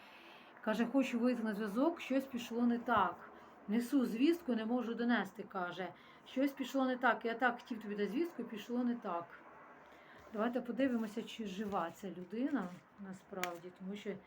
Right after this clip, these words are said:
щось пішло не так, тому не дав звістку. Але начебто як і несе звістка. Скажи, будь ласка, ти живий чи жива?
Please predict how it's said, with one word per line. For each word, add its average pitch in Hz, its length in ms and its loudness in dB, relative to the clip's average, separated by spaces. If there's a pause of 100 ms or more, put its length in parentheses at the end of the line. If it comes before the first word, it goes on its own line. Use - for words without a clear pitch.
щось 214 240 -4
пішло 208 260 -8
не 196 100 -4
так, 294 280 -4
тому 202 140 -8
не 220 100 -8
дав 208 220 -6
звістку. 196 400 -10
Але 185 160 -4
начебто 254 300 -6
як 240 120 -8
і 240 40 -4
несе 247 320 -4
звістка. 185 440 -8 (680)
Скажи, 233 220 -4
будь 220 220 -10
ласка, 190 280 -6
ти 202 160 -10
живий 233 340 -6
чи 214 160 -14
жива? 202 520 -4